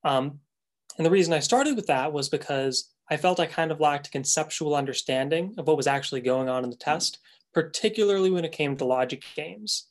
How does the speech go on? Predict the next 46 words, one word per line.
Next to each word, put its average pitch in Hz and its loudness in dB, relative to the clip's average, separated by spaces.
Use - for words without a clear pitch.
I, 175 -2
I - 2
had 151 0
no 117 -2
idea 113 -4
how 117 -8
to 117 -6
diagram. 120 -2
That's 135 -4
just - -6
not 135 -2
a 170 -2
skill 151 2
you 120 -4
use 127 -4
in 123 -4
day-to-day 131 -2
life 131 0
outside 127 -2
of 113 -8
the 143 -2
L 175 2
sat. 156 -6
And 151 2
I 143 2
found 143 0
the 143 -2
videos 156 2
were 139 -2
quite 240 2
helpful 135 -2
at 143 -2
bringing 151 2
me 143 -2
up 135 -2
to - -6
speed 135 -6
with 156 -8
it. - -12
Um, 147 0
so - 4
when 175 4
I 170 4
took 214 -4
my 170 2
diagnostic 156 0